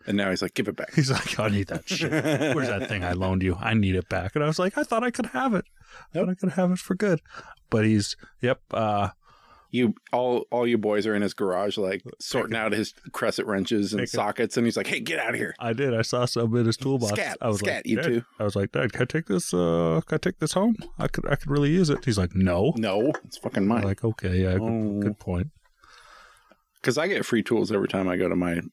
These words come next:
Speaker 1: my mom's, my dad's old place. I'm like, "Hmm, I'll take this little chainsaw, thanks."
Speaker 2: Yeah, see?
Speaker 1: I'm, I've been slowly ferreting,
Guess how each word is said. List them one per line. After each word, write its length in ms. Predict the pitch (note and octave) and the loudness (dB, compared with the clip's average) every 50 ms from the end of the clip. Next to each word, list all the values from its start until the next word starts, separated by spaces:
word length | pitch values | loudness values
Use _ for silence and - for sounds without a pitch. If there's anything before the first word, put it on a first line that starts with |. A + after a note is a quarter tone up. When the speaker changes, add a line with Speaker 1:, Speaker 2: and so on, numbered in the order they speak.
| _ _ _ _ _ | _ _ _ _ _
Speaker 1:
my 160 | - G2 F#2+ | -6 -2 -2
mom's, 440 | F#2 F#2 F2 E2+ D#2 - - - - _ _ - - _ _ _ | 0 0 0 -2 -4 -6 -8 -10 -14 _ _ -20 -20 _ _ _
my 180 | - A2 G2 F2+ | -2 0 0 0
dad's 280 | E2 F#2+ F#2 F2+ F2+ G2 | 0 0 0 0 0 0
old 200 | F2+ F#2 - - _ - _ - - | 0 0 -2 -4 _ -20 _ -14 -8
place. 240 | - A2 F#2 F#2+ - | -4 -2 -2 -2 0
I'm 60 | A2 G2 | -2 -2
like, 140 | F2 - - - | -2 -2 -2 -2
"Hmm, 220 | F#3 D#3+ A#2 G2+ F#2+ - - - - _ | 0 2 2 0 -2 -4 -8 -10 -10 _
I'll 220 | - F#3+ F3+ D#3 D#3 | -4 -2 0 0 0
take 260 | - - F#2 F2+ - | 0 0 -2 -2 0
this 240 | - G2+ F#2 - - A2 | 0 -2 -2 0 0 0
little 180 | G2 F#2 F2+ | 0 2 0
chainsaw, 480 | F2 - - G2 G#2 - B2+ C3 C#3 - | 0 0 0 0 0 0 0 0 0 0
thanks." 380 | - F3+ D#3+ - - - - - _ _ _ - - _ - - _ _ _ _ _ _ - - _ _ _ - - | 0 -2 -2 -2 -6 -10 -16 -18 _ _ _ -20 -20 _ -20 -20 _ _ _ _ _ _ -20 -20 _ _ _ -14 -8
Speaker 2:
Yeah, 200 | - A#2+ B2 G#2 - | -4 -2 -2 -2 -2
see? 160 | - - C3 | -2 -2 0
Speaker 1:
I'm, 220 | B2+ C3+ C3+ C3+ | 0 0 0 0
I've 140 | D#3 C#3+ C#3 | 0 0 0
been 120 | C#3+ C#3 B2+ | 2 0 0
slowly 500 | - - - A#2+ A#2 A#2 A2 A2 G#2+ G#2+ | 0 0 0 0 2 2 2 2 2 0
ferreting, 420 | - - A2 G2+ G2+ G2 G2 F#2+ | 0 0 -2 -2 0 -2 -2 -4